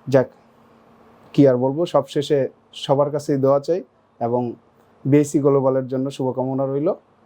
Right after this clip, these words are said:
যারা ভবিষ্যতে, আহ, আরও লোক বিদেশে,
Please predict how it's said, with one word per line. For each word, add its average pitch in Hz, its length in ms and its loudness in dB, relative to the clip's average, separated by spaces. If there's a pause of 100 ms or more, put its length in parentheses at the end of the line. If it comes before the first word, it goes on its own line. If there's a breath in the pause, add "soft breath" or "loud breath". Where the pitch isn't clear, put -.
(200)
যারা 131 240 4
ভবিষ্যতে, 139 560 -2
আহ, 127 520 -2 (180)
আরও 131 240 2
লোক 135 160 0 (640)
বিদেশে, 131 460 2